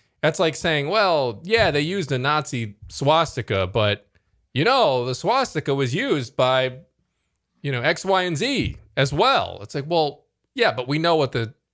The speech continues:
swastika is associated with right now. I mean, in movies and popular culture, the pentagram, especially the inverted one, is, and different versions of it, um, are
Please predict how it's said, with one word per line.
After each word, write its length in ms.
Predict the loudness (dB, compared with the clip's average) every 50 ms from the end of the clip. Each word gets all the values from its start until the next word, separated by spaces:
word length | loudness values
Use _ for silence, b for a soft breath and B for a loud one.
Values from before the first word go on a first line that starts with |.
| _ _ _ _ _
swastika 640 | -14 -6 -2 0 2 2 2 2 -2 -4 -2 0 0
is 120 | -2 0
associated 640 | -4 -2 0 2 2 2 0 -2 -2 -2 -2 -2 -2
with 180 | -2 -2 -4 -2
right 220 | -2 -2 -2 -2
now. 180 | -2 -2 -2 -2
I 60 | -2
mean, 160 | -4 -2 -2
in 120 | -2 -2 -2
movies 540 | -2 -2 0 0 0 0 0 0 -2 -2 -4
and 100 | -8 -6
popular 400 | -4 -4 -4 -4 -4 -8 -8 -8
culture, 720 | -10 -6 -4 -2 -2 -2 -4 -2 -2 -2 -2 -4 -6 b b b b b b b b b
the 60 | -10
pentagram, 640 | -4 -4 -4 -2 -2 -4 -2 0 0 0 0 0 -2
especially 360 | -4 -6 -4 -4 -4 -4 -2
the 80 | -2 -2
inverted 400 | -4 -2 0 0 0 -2 -2 -6
one, 320 | -6 -6 -4 -4 -4 -6 -6
is, 420 | -6 -4 -4 -4 -4 -8 -10 -10
and 140 | -10 -8 -6
different 300 | -6 -6 -6 -6 -10 -6
versions 420 | -4 -4 -4 -2 -4 -4 -6 -4 -2
of 160 | -2 -2 0
it, 220 | -2 -4 -6 -8 -18 _ _ _ _ _ _ _ _ _ _ _ _ -14 -4
um, 420 | -2 0 0 0 0 -2 -6 -6 -6 -2
are 380 | 0 2 2 2 0 -2 -6